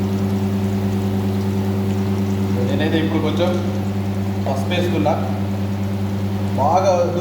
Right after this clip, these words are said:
కొంచెం లైట్ వేసుకుంటే మంచిగా ఉంటుంది టేస్ట్ కోసం. అండ్ యాంటీబయాటిక్ బాగా పసుపు వేస్తే అంత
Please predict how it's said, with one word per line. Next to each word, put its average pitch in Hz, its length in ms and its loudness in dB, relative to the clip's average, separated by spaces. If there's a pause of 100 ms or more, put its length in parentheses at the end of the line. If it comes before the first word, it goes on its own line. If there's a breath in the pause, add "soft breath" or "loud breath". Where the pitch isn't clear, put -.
(140)
కొంచెం 196 260 -2 (100)
లైట్ 190 220 0
వేసుకుంటే 190 400 0
మంచిగా 180 240 0
ఉంటుంది 160 240 0 (1700)
టేస్ట్ 156 400 0
కోసం. 156 300 0 (260)
అండ్ 147 260 0 (280)
యాంటీబయాటిక్ 101 680 0 (1500)
బాగా 98 320 0
పసుపు 101 220 0
వేస్తే - 260 2
అంత 98 100 0